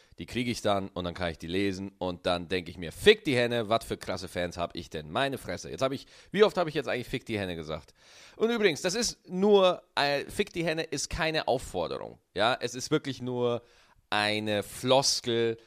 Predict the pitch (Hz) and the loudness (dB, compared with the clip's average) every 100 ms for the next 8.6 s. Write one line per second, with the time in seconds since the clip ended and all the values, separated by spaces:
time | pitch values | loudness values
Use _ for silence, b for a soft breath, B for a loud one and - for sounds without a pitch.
0 | b - 98 98 92 101 95 82 - 65 | b 0 2 4 4 0 0 -2 -4 -8
1 | 64 - _ _ _ _ _ _ _ - | -14 -18 _ _ _ _ _ _ _ -20
2 | _ _ _ _ _ _ _ _ - 98 | _ _ _ _ _ _ _ _ -8 0
3 | 107 104 110 98 107 - 110 104 92 80 | 0 2 0 0 -6 -4 -2 -2 -2 -6
4 | - _ b b b b - 160 220 277 | -10 _ b b b b 4 8 8 10
5 | 247 233 - - 180 175 - - - - | 6 6 2 2 6 6 6 8 8 8
6 | 180 127 151 247 233 190 190 214 185 220 | 4 2 2 0 0 2 6 6 8 6
7 | 190 135 185 - 160 147 135 151 123 87 | 6 8 6 8 6 4 4 4 6 4
8 | 98 - 90 107 113 | 2 2 0 2 2